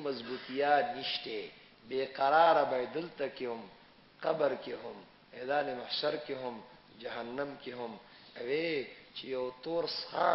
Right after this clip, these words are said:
غوندې، سکاڼ غوندې مو-، موحد چړې را پاسېدو او بیان یې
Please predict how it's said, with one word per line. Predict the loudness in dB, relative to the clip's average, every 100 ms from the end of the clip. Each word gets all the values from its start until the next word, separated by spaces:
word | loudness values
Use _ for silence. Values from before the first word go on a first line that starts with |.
| 4
غوندې، | 2 -2
سکاڼ | -4 -8 0 4 4
غوندې | 4 2 0
مو-، | -2 -6 -8
موحد | -14 -14 -6 -2 0 -2 -6 -4
چړې | 0 4 6
را | 6
پاسېدو | 6 6 4 2 -6 -6 -8 -12 -18 -18 -16 -4
او | -2
بیان | 2 6 6
یې | 6